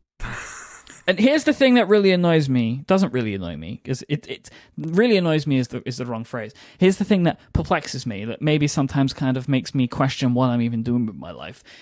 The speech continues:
Speaker 2: is it's happening right now in the chat room where people are telling us that they really enjoyed this.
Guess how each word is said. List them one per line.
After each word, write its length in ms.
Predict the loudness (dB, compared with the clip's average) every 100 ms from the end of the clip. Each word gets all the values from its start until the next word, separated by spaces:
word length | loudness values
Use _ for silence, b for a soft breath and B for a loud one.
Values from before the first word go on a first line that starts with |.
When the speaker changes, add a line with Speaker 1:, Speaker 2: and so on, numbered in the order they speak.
| B
Speaker 2:
is 140 | -2
it's 140 | 0 0
happening 420 | 0 0 0 2
right 200 | 4 2
now 280 | 2 2 2
in 80 | 0
the 80 |
chat 280 | -2 -4 -6
room 220 | -8 -14
where 140 | -10 -6
people 340 | -4 -4 -2
are 60 | -4
telling 640 | -2 -2 0 -2 -4 -8 -6
us 280 | -6 -4 -8 B B
that 140 | -2
they 100 | 2
really 320 | 4 4 4 2
enjoyed 400 | 2 4 2 2
this. 340 | -2 -2 -6